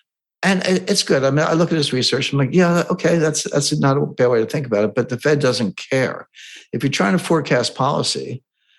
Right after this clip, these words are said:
and you're trying to say what the Fed's gonna do and the impact that's gonna have on markets,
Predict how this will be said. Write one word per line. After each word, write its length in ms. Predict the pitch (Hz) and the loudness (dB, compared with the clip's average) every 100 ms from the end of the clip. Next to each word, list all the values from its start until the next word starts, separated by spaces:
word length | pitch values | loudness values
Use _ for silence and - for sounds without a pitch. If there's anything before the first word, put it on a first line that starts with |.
| _ _ | _ _
and 100 | 123 | -4
you're 80 | 117 | -2
trying 220 | - 139 | 0 0
to 60 | 127 | 0
say 120 | 139 | 0
what 140 | 120 | -2
the 60 | 110 | -2
Fed's 240 | - 110 | -2 -2
gonna 260 | - 104 95 | -2 -2 -2
do 400 | 90 131 95 107 | 2 2 2 -2
and 160 | - 107 | -2 0
the 60 | 117 | 0
impact 380 | 113 117 107 | 0 0 -2
that's 200 | - 107 | -4 -4
gonna 200 | - 104 | -6 -8
have 100 | 101 | -6
on 100 | 92 | -4
markets, 580 | 92 113 127 - 92 - | -2 0 -2 0 -2 -4